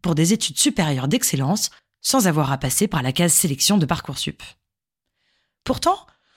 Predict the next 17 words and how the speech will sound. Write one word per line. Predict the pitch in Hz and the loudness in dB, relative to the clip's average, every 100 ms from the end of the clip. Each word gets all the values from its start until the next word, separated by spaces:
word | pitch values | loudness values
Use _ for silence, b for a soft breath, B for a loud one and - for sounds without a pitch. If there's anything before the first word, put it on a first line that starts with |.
| _ _ - | _ _ -4
on | 285 311 | 2 4
entend | 233 165 143 | 2 0 0
sans | - 370 233 | 2 2 2
arrêt | 147 147 220 | 2 0 0
parler | 175 139 208 | -2 0 2
de | 151 | 2
méritocratie. | 139 175 160 139 131 131 - - - _ _ _ _ _ b b b - | 2 2 2 0 -4 -2 -2 -4 -10 _ _ _ _ _ b b b -4
Ces | - | -2
positions | - 330 262 233 165 | 2 2 4 2 0
sociales | - 127 - 127 180 - B B | 0 -2 0 2 0 -2 B B
seraient | - 202 190 311 | -2 2 2 4
uniquement | 277 233 160 | 4 4 0
fondées | 135 143 135 311 | 0 0 2 2
sur | - | 2
le | 143 | 4
mérite | 160 254 320 240 | 4 4 2 2
individuel, | 220 233 254 147 139 214 | 2 2 2 2 2 0